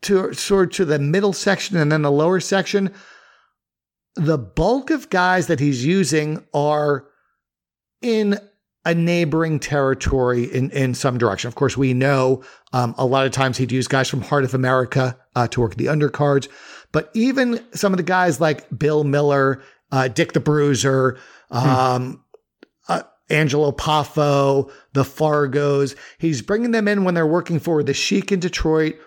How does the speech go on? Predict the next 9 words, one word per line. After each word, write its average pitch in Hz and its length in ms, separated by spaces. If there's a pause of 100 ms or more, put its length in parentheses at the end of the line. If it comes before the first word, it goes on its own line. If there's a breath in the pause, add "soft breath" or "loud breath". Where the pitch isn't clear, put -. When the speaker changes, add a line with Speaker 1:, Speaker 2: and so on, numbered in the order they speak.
(120 loud breath)
Speaker 1:
or 135 140
Dick 185 280
the 156 80
Bruiser 160 680 (140)
or 131 180
the 120 180
A 180 140
W 160 400
A, 147 360